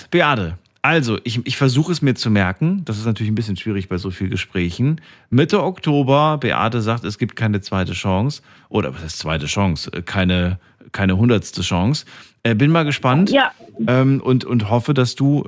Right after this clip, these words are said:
Speaker 1: einfach stark bleibst. Es geht darum, nicht um, um zu zeigen, "Boah, die hat's wieder nicht geschafft", sondern einfach, ich will, dass du, dass du einfach stark bleibst als, als Frau und
Speaker 2: Ja,
Speaker 1: als Person,
Speaker 2: äh,
Speaker 1: die sich nicht so behandeln lässt.
Speaker 2: war ich auch nicht mehr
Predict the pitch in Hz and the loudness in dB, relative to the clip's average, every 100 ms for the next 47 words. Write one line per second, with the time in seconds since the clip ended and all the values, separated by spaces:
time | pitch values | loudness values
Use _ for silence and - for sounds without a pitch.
0 | - 110 127 - 135 165 - 92 - - | -4 -4 -4 -4 -4 -4 -6 -10 -8 -12
1 | - 104 98 98 110 123 127 - 113 - | -8 -4 -2 0 2 0 0 -2 -4 0
2 | 101 95 92 98 98 - 98 101 101 92 | 0 0 -2 -2 -4 -2 0 0 0 0
3 | 95 110 101 95 92 - 123 104 90 95 | 0 0 0 -2 -2 0 0 2 0 -4
4 | 87 101 110 101 104 - 104 101 117 - | -2 -4 -2 0 0 0 -4 -2 -4 -6
5 | - - - - 101 120 127 117 - 127 | -16 -20 -16 -10 -2 0 2 0 -2 0
6 | 131 131 - _ _ _ _ 107 - - | 0 0 -6 _ _ _ _ -6 -4 -4
7 | 117 120 113 123 113 - 71 67 - - | -4 -4 -4 -4 -4 -6 -10 -10 -12 -12
8 | 78 - - 85 - - 92 113 - 101 | -12 -12 -10 -10 -10 -4 0 0 0 -2
9 | 104 - 294 294 - - - 247 247 123 | -4 0 4 4 4 0 2 4 4 4
10 | 117 107 104 98 - - - 107 107 - | 2 2 0 -2 -8 -12 -6 -6 -6 -8
11 | - 101 110 104 87 92 80 73 65 285 | -16 -6 -2 -2 0 0 -2 -4 -2 4
12 | 277 285 294 269 254 254 262 262 277 254 | 4 4 4 6 6 6 6 6 6 8